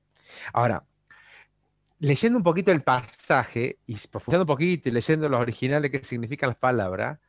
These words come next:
hay una cosita acá que también es interesante. Cuando dice, "Para que los que viven ya no, ya no vivan para sí, sino para aquel que murió y resucitó,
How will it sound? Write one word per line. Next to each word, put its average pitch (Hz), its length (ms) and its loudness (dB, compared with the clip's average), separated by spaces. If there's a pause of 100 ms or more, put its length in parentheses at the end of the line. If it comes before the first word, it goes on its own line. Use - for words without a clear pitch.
(520)
hay 180 100 -4
una 196 160 0
cosita 165 400 -2
acá 175 160 -2
que 170 80 -4
también 139 240 -4
es 135 80 -4
interesante. 107 600 -8
Cuando 107 140 -8
dice, 107 240 -6 (260)
"Para 143 180 2
que 156 80 -2
los 147 100 -2
que 165 80 -6
viven 202 180 2
ya 180 120 -2
no, 170 240 -2
ya 160 160 -2
no 160 120 -2
vivan 170 220 0
para 131 220 0
sí, 131 440 -8 (400)
sino 147 720 -2
para 131 600 2
aquel 143 540 -2
que 147 140 -2
murió 139 400 -4
y 170 60 -2
resucitó, 147 380 -8